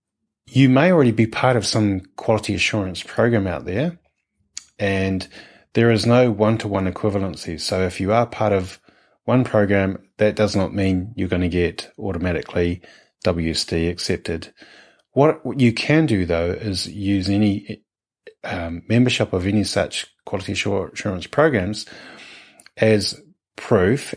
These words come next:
and evidence that you do have certain things in place. It all depends on the element you're answering in the audit questions. Of course, if you've got nothing in place or there are gaps in,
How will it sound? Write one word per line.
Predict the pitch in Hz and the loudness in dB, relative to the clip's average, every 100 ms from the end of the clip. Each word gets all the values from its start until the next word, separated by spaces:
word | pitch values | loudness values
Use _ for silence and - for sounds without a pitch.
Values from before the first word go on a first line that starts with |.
| - | -4
and | 101 104 104 - | -2 0 -2 -4
evidence | 107 80 87 90 - - - | -4 -4 -2 -2 -4 -8 -10
that | - | -10
you | 87 107 | -4 -4
do | 107 120 117 | 0 2 2
have | 104 98 92 92 - - | 0 0 0 -2 -12 -12
certain | - 98 92 101 98 | -6 -4 -2 -4 -4
things | 95 87 85 | -2 -2 -2
in | 92 | -4
place. | 90 123 92 - - - - - - | 0 0 0 -4 -10 -14 -18 -12 0
It | |
all | 107 117 | 2 2
depends | 110 110 104 95 | 2 2 4 4
on | 90 90 92 - _ _ | 2 0 -6 -14 _ _
the | 110 - 98 | -6 -2 0
element | 98 98 87 - | 2 2 -2 -2
you're | 98 - | -2 -2
answering | 95 92 - - 85 85 | -4 -4 -6 -4 -4 -4
in | - 92 | -4 -4
the | 85 | -4
audit | 92 85 - | -4 -8 -8
questions. | - - - 92 - - - _ _ - - - - - | -4 -4 -4 -8 -10 -10 -12 _ _ -20 -20 -20 -8 -4
Of | 113 | 0
course, | 143 127 | 2 2
if | 127 | 4
you've | 123 107 | 2 4
got | 127 98 | 4 4
nothing | 107 110 113 - 139 | 2 2 2 4 4
in | 139 | 4
place | - 131 143 139 | 2 2 2 0
or | - 101 | -4 -4
there | 90 85 | 0 0
are | 85 | -2
gaps | 80 95 71 - | 0 0 0 -6
in, | 98 90 87 | -4 -2 -4